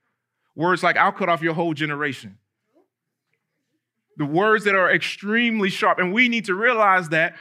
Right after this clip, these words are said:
We also need to realize that God shows grace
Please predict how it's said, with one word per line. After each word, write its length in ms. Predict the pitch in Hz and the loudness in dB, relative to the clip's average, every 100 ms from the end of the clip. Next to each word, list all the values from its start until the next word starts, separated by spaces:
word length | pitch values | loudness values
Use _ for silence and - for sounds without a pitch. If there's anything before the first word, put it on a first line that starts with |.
| - | -2
We 160 | 233 247 | -2 0
also 560 | 185 277 320 - 277 269 | 2 2 0 -2 -2 -2
need 320 | 240 262 226 | 0 0 0
to 100 | 240 | -4
realize 1000 | 247 320 311 202 123 110 - - - _ _ _ _ _ _ _ _ _ _ _ _ _ _ _ _ - | -2 2 4 4 2 -2 -6 -20 -20 _ _ _ _ _ _ _ _ _ _ _ _ _ _ _ _ -4
that 100 | 165 | -2
God 280 | 170 175 156 | 2 0 0
shows 300 | 175 160 139 | -4 -8 -8
grace 640 | 139 160 120 107 - | -4 -2 -2 -8 -20